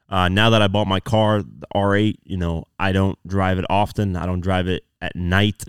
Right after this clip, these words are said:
in areas where I'm not supposed to be at. Uh, I don't, you know, I move, I'm always very cautious when I'm moving around. I'm very aware of my surroundings a lot, to the point where it's damn near paranoid. Like,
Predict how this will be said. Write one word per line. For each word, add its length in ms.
in 140
areas 380
where 80
I'm 80
not 140
supposed 260
to 60
be 240
at. 220
Uh, 340
I 140
don't, 120
you 60
know, 160
I 60
move, 340
I'm 120
always 360
very 240
cautious 520
when 120
I'm 80
moving 220
around. 360
I'm 220
very 340
aware 280
of 60
my 100
surroundings 600
a 100
lot, 440
to 60
the 120
point 220
where 100
it's 100
damn 220
near 160
paranoid. 640
Like, 260